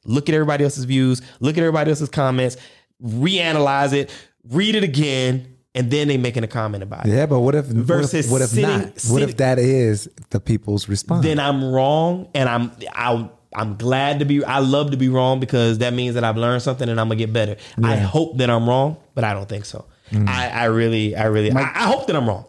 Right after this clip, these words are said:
Speaker 2: I don't know.
Speaker 1: but I
Speaker 2: I,
Speaker 1: don't think so.
Speaker 2: I think it, it
Speaker 3: Mike
Speaker 2: might.
Speaker 3: Tyson said, "Everyone has a plan until you get punched in the mouth."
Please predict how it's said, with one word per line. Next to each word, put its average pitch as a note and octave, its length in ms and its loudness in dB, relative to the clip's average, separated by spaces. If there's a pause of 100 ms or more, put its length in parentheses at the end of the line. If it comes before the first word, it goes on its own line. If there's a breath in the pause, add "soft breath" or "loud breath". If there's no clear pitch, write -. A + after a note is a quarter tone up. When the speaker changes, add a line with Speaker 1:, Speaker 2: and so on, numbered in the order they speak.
(160)
Speaker 2:
I A2+ 100 2
don't C#3 120 2
know. D3+ 80 2
Speaker 1:
but B2+ 80 2
I C#3+ 40 2
Speaker 2:
I, - 40 0
Speaker 1:
don't D3 120 -2
think B2 140 -2
so. D#3 100 0
Speaker 2:
I E3 40 2
think G#3 220 0
it, F3+ 80 0
it - 20 -2
Speaker 3:
Mike D3 140 2
Speaker 2:
might. E3 120 0
Speaker 3:
Tyson D#3 420 0
said, A2 520 2 (360)
"Everyone C3 400 2
has A#2 220 2
a A#2 40 -6
plan G#2+ 320 0
until G2+ 200 -2
you G#2+ 40 0
get G2+ 200 -4
punched A2+ 260 -2
in A2 80 0
the G2+ 60 0
mouth." F#2 320 -6